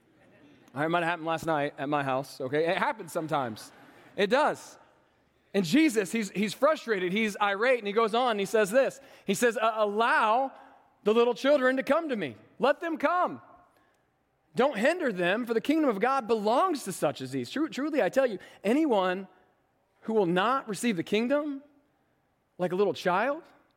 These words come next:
well, they're never gonna enter it." And he took the children in his arms, and he placed his hands on them, and he blessed them.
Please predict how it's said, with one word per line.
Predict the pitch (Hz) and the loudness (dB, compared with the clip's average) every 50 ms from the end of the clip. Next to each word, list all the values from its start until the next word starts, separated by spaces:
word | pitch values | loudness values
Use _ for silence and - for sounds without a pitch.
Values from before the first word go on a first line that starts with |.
| _ _ _ _ _ _ _ _ | _ _ _ _ _ _ _ _
well, | 202 | -12
they're | 180 170 | -8 -6
never | 165 185 202 185 180 156 | -6 -6 -4 -4 -6 -6
gonna | 160 160 139 120 | -6 -6 -8 -6
enter | 175 220 269 254 - - 95 | -8 -8 -8 -8 -8 -12 -18
it." | 82 - _ _ _ _ _ _ _ _ _ _ _ _ _ _ _ _ _ _ _ - | -18 -18 _ _ _ _ _ _ _ _ _ _ _ _ _ _ _ _ _ _ _ -10
And | - 143 151 | -6 -4 -4
he | 135 | -4
took | - - - 208 233 226 - - - _ _ - | -6 -4 -2 0 0 -2 -4 -10 -20 _ _ -20
the | 143 | -18
children | - - - 180 196 202 233 226 226 | -14 -4 -2 -2 -2 0 -2 -4 -4
in | 220 | -4
his | 220 214 175 160 | -6 -6 -4 -4
arms, | 147 143 139 139 139 147 143 | -4 -2 -4 -6 -8 -10 -12
and | 131 123 | -12 -12
he | 117 | -12
placed | - - - 175 208 202 - | -10 -4 -2 -2 -2 -2 -8
his | 226 208 - | -12 -14 -10
hands | - 160 147 143 135 135 127 - - | -8 -8 -6 -6 -6 -8 -10 -12 -14
on | 135 120 117 113 | -14 -12 -10 -10
them, | 113 110 110 110 110 113 117 _ _ _ _ _ _ _ _ | -10 -10 -10 -12 -14 -16 _ _ _ _ _ _ _ _ _
and | - 117 117 110 | -14 -14 -14 -12
he | 107 131 135 147 | -12 -12 -12 -12
blessed | 143 _ - - 165 175 160 - - - - _ _ _ _ _ _ _ | -14 _ -14 -8 -6 -6 -6 -6 -10 -20 -20 _ _ _ _ _ _ _
them. | - 110 101 - - - | -18 -18 -18 -18 -20 -20